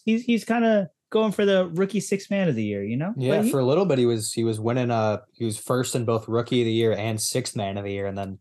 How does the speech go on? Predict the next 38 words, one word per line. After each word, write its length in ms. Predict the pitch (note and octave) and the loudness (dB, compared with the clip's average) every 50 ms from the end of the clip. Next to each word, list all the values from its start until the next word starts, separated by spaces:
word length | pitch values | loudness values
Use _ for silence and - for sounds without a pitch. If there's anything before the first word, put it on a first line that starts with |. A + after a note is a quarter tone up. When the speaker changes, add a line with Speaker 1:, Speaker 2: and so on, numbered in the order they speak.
| _ - | _ -8
Speaker 2:
Paolo 300 | - - G#2+ A2+ A2+ A2 G2+ | -2 -2 0 0 0 0 -2
started 360 | - - G#2+ G#2 G#2 G2+ - | -2 -2 -2 -2 -4 -4 -6
playing 280 | - A#2 G#2+ G#2 G2+ | -6 -6 -4 -4 -4
well. 220 | G2 G#2 G#2 G#2+ G#2 | -2 -2 0 -2 -2
But 260 | G#2+ A2 G2+ F2+ - | -2 -4 -6 -4 -4
yeah, 160 | G2+ A2 B2+ C3+ | -2 0 0 0
I 40 | A#2+ | 0
mean, 120 | A2+ G#2+ | -2 -4
he'd 200 | G#2 A#2+ C3 C3 C3+ | -2 -4 -4 -2 -2
be, 360 | D3+ C#3 B2 A#2 G#2+ F2+ G2+ | -2 0 0 -2 -4 -6 -6
he'd 160 | G#2+ A#2+ B2 | -6 -4 -2
be 80 | C3 B2+ | -2 -2
a 60 | A#2+ - | -2 -2
solid 380 | - - A2+ A#2 A#2 A2+ A2+ | -2 -2 0 0 0 0 -2
guy 180 | A2 A2 A2 A2 | -2 -2 0 0
that 160 | G#2 G2+ F2+ | -2 -2 -2
as 200 | G2 G#2+ A2 A2 | -2 -2 -2 -2
a 60 | A2+ G#2 | -2 0
rookie 300 | G#2 G#2+ G#2+ - G#2+ G2 | 0 0 -2 -2 -6 -10
could 200 | - - F#2+ - | -10 -12 -12 -10
potentially 480 | A2 G2+ - A#2 G#2+ G#2 - A2+ G#2 G2+ | -10 -8 -6 -6 -6 -6 -6 -6 -6 -4
win 220 | G#2 G#2+ G2+ G2 | -4 -4 -6 -6
sixth 340 | - - - G#2+ - - - | -6 -4 -6 -6 -6 -6 -8
man 160 | A2 G#2 G2+ | -6 -6 -6
of 60 | G2+ G2 | -6 -6
the 80 | G2 | -6
year, 180 | G2+ G#2 G#2 G#2 | -6 -4 -4 -4
so 160 | - - - | -4 -4 -6
that'd 100 | G2 G2 | -6 -4
be 240 | G#2 G#2+ G#2 G2 F2+ - | -4 -4 -6 -6 -8 -8
a 80 | G2+ F#2+ | -10 -6
very 320 | F#2+ G#2+ G#2+ A2 G#2 G2+ | -2 0 0 2 0 -2
cool 240 | - - A#2 G#2 G#2 | -4 -6 -6 -6 -4
year 200 | G2+ G2+ G2+ G2 | -4 -6 -6 -6
one 220 | G2+ G#2 G2+ G2+ G2+ | -6 -6 -6 -6 -4
card 240 | - G#2 G#2 G2+ | -4 -4 -4 -4
to 80 | A2 G#2 | -6 -8
have. 260 | G#2+ G#2+ A2+ A2+ A2+ | -6 -8 -8 -10 -14